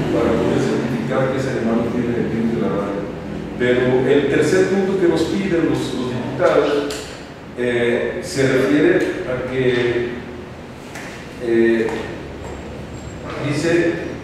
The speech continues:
o promueve la asistencia del Ministerio Público en su caso, en donde se busque captar las denuncias, o sea, que se crean unidades especiales del, del, del Ministerio Público, donde se capten denuncias de maltrato animal,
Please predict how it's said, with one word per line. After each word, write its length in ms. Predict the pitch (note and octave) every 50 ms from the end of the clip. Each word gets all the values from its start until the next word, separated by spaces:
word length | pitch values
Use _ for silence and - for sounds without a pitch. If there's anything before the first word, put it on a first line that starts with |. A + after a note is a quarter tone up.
| - - -
o 80 | - -
promueve 300 | - - C#3+ - D#3+ F3
la 60 | E3+
asistencia 360 | - - E3 E3 E3 - -
del 80 | - C#3+ C3
Ministerio 360 | C3+ - - - D#3+ D#3+ D#3+ D#3+
Público 320 | E3+ - E3 - F3 E3+
en 140 | - - -
su 60 | - D#3
caso, 260 | D#3 D#3 D#3 F3+ F#3 -
en 140 | - C3 C3
donde 180 | C3+ C3+ C3 C3
se 240 | B2+ - C#3 C3+ -
busque 640 | - - - - - E3 E3 E3 D#3 - - - - - - - - - - - - - - - - - - - - - - - - - - - - -
captar 380 | - B2+ B2+ - - D3 D3+ D3+
las 180 | D#3 - - C#3
denuncias, 340 | C#3 C3+ D3 - - E3+ -
o 240 | D3 C#3 C3+ - -
sea, 200 | - C#3 C#3 C3
que 80 | - -
se 200 | - - - -
crean 200 | E3+ F#3 F#3 F#3
unidades 240 | F3 F3 F3+ F3
especiales 440 | - - - - D3 D3 E3 F3+ F3+
del, 200 | E3 - - - -
del, 420 | B2+ B2 B2+ B2 A#2+ A2+ A2+ A#2
del 100 | A#2+ A#2 A#2+
Ministerio 360 | A#2+ - - - D#3+ F3 E3+ -
Público, 320 | E3+ E3+ E3+ E3+ - - G#3 G#3 G#3+ - - - - - -
donde 240 | A#2+ B2 A#2+ B2
se 160 | - - B2 - B2+
capten 340 | D3 D3 D3+ - - F#3+ G3 - - - - - - - B2
denuncias 800 | C#3 C#3 C#3 - E3+ E3+ - F3 F3+ F3+ F3+ F3+ - - - - - - - - - -
de 140 | C#3+ D3+ D3
maltrato 720 | D3+ C#3+ - - - C#3 C3+ C3+ C3+ - D3 C#3+ - C#3+ C#3
animal, 680 | B2+ B2+ C3 C3 E3 F3 F3+ - - - - - -